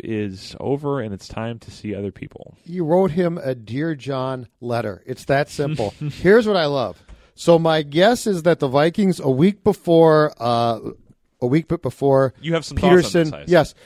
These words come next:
Speaker 2: a week before he is officially let go,
Speaker 1: Yep.
Speaker 2: they tell him, "We're going to let you go." And my guess is Peterson and his camp are like, "Oh, yeah, yeah, okay, that's cool, but you'll,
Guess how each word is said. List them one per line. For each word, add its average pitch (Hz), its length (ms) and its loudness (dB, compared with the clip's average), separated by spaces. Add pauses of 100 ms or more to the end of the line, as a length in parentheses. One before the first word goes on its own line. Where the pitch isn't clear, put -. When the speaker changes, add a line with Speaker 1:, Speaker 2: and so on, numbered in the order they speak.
(120)
Speaker 2:
a 165 80 2
week 202 280 6
before 190 400 2
he 170 200 -4
is 151 140 -2
officially 156 840 -4
let 151 280 0
go, 101 360 -2
Speaker 1:
Yep. 107 220 -6
Speaker 2:
they 160 120 2
tell 151 240 0
him, 147 80 -2
"We're 139 120 -4
going 143 260 0
to - 100 -8
let 143 220 0
you 131 40 -6
go." 98 200 -12 (340)
And 131 140 -4
my 156 140 2
guess 147 280 -2
is 143 80 -8
Peterson 135 640 -4
and 113 120 -12
his 110 100 -10
camp 117 260 -12
are 113 40 -10
like, 104 240 -12
"Oh, 139 100 -18
yeah, 123 200 -10
yeah, 101 180 -12
okay, 131 340 -12
that's 131 240 -14
cool, 98 300 -16
but 90 240 -20
you'll, 107 240 -14